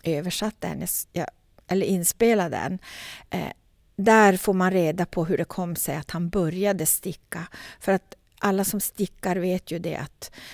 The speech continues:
pulsen går ner, man känner sig lugn, och kanske inte om man nu håller på med något komplicerat mönster, men om man till exempel bara stickar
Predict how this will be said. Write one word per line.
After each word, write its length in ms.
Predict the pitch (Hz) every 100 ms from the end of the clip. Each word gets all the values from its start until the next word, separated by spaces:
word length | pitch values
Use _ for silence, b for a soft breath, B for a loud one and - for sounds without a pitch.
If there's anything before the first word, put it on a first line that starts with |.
| B
pulsen 680 | - 196 180 180 170 - 185
går 120 | 185
ner, 480 | 175 165 165 170 165
man 140 | 165 165
känner 260 | 170 160
sig 180 | 156 190
lugn, 720 | 156 160 160 151 160 156 160
och 200 | 151 113 - B B
kanske 360 | - 185 - 175
inte 260 | 180 -
om 80 | 170
man 160 | 156 160
nu 60 |
håller 240 | 160 151 135
på 160 | -
med 140 | 156 139
något 140 | 143
komplicerat 640 | - 180 175 147 123 143 -
mönster, 560 | 214 190 160 - 127
men 180 | 147 170
om 60 | 185
man 140 | 175
till 200 | - 202
exempel 440 | 160 170 165 - 143
bara 260 | 127 - - b b b
stickar 600 | - - 175 - 156